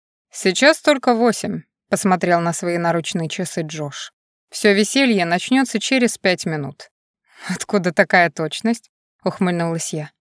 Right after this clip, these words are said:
«С утра у нас забронировала места компания из двадцати толстосумов. Их подружки разорят всё наше меню». «И да,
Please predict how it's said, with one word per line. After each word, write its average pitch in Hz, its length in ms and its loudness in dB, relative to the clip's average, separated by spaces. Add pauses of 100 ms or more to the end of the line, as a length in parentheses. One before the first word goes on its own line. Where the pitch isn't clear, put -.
(260)
«С - 100 -6
утра 247 320 6
у 233 40 8
нас 214 200 6
забронировала 208 680 6
места 196 420 2
компания 233 560 4
из 202 100 0
двадцати 196 480 -2
толстосумов. 180 920 -2 (320)
Их 233 220 0
подружки 254 500 4
разорят 202 500 4
всё - 360 0
наше 208 280 2
меню». 156 380 -4 (460)
«И 233 120 2
да, 330 240 6